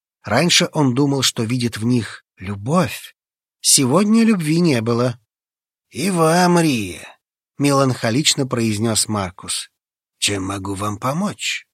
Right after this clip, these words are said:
Мельком принц увидел одобрение в глазах Грига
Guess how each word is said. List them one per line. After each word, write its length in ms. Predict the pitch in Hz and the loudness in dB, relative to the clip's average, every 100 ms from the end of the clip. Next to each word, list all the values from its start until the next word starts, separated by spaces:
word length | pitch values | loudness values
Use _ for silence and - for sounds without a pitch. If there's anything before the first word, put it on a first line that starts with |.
| _ _ _ _ _ _ | _ _ _ _ _ _
Мельком 560 | 208 247 220 - 160 143 | 2 4 4 2 0 2
принц 400 | 151 180 147 - | 2 0 0 -2
увидел 500 | - 156 170 131 120 - | -2 0 0 2 0 0
одобрение 600 | 120 113 123 139 110 104 | -2 0 0 2 0 0
в 60 | |
глазах 440 | 107 104 104 98 90 | 0 -2 0 -4 -4
Грига 460 | 139 120 90 92 | -2 0 -2 -10